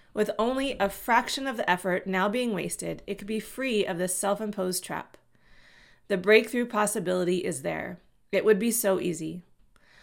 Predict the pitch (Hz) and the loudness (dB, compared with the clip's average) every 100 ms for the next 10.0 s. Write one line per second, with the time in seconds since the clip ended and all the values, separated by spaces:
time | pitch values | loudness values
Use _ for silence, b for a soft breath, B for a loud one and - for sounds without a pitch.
0 | b b 214 254 190 196 214 226 190 180 | b b 6 8 8 6 6 2 0 -2
1 | 170 160 170 - - 185 175 175 170 170 | 0 2 0 -4 -4 0 2 0 -2 -4
2 | 175 170 - - b b - 240 233 233 | -6 -8 -8 -16 b b -4 -2 0 2
3 | 226 202 196 240 240 185 180 175 165 - | 2 6 6 6 4 0 0 -6 -12 -12
4 | - _ - _ b b - 214 330 311 | -20 _ -20 _ b b 2 4 6 4
5 | 247 233 - - 220 277 254 240 240 196 | 2 0 0 0 0 2 4 4 2 -4
6 | 196 202 233 - 185 196 220 233 196 170 | -2 -2 -4 -6 -2 0 0 -2 0 0
7 | 165 185 b b - 170 240 - 311 311 | 0 -2 b b -10 -4 -4 -2 -6 -6
8 | 254 247 240 190 180 - b b b 175 | -4 -2 0 2 0 -2 b b b -4
9 | 175 - 208 240 240 180 175 175 175 | -4 -4 -2 -2 -2 -2 -4 -4 -6